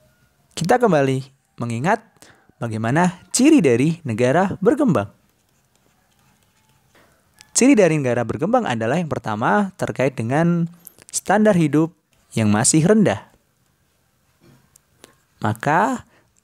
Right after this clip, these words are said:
opsi A itu bukan merupakan ciri dari negara berkembang,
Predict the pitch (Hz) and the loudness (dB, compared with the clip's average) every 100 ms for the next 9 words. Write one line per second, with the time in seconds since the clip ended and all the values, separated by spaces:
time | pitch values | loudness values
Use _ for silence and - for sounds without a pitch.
0 | _ - - - - 165 185 - _ _ | _ -2 0 -2 0 -2 -2 -8 _ _
1 | - 170 135 127 180 196 139 - 113 156 | -8 -4 -4 -2 -2 0 -2 -4 -4 -4
2 | 151 - 302 214 135 117 101 101 - 113 | -4 0 0 2 0 0 -4 -6 -6 -4
3 | 110 95 | -2 -2